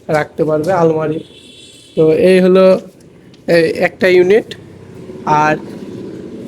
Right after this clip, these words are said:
একই সিস্টেমে আপনার এই যে আরেকটা ইউনিট, একই সিস্টেম, মানে ওই সাইডেও যেরকম এই সাইডেও সেম সিস্টেমে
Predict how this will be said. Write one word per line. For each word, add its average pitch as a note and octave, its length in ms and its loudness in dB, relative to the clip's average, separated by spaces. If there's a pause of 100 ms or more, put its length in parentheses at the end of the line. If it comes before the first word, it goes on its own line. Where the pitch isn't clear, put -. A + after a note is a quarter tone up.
(200)
একই F#3 320 0
সিস্টেমে A3+ 880 2 (680)
আপনার G3 540 0 (1400)
এই G3 160 2
যে F#3+ 100 0
আরেকটা F3+ 420 -2
ইউনিট, D3+ 340 -2 (640)
একই F#3+ 280 0
সিস্টেম, D#3+ 420 -6 (760)
মানে E3 160 2
ওই F#3 140 2
সাইডেও G3+ 360 2
যেরকম A3+ 520 2 (200)
এই G3 140 -2
সাইডেও G3 380 2
সেম G#3 320 0
সিস্টেমে G#3+ 540 2